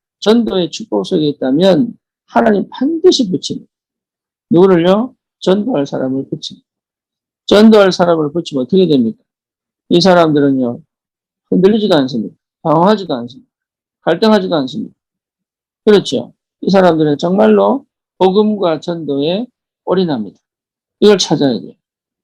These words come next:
이런 사람들이 예비돼 있다.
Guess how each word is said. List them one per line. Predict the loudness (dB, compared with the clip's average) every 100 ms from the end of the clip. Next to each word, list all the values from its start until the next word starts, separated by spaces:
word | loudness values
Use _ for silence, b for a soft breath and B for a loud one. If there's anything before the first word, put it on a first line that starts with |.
| _ _ _
이런 | 4 6 6 4
사람들이 | 4 4 2 -2 -2 -2 -2 -4 _ _ _
예비돼 | -2 0 2 0
있다. | -4 -8 -20